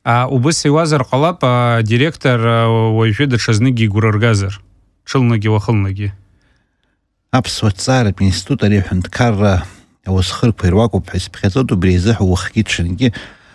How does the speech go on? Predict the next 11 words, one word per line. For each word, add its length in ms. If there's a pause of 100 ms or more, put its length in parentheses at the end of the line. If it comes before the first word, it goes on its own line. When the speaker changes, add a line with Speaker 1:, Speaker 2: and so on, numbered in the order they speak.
(140)
Speaker 2:
адиректор 540
имацара 440
акәым, 320
рызнтәык 500
зегьы 240
аус 240
руазаргьы, 600 (800)
а, 160
иҟоуҵаз 480
аныԥшӡом. 640 (140)
Убриаҟара 420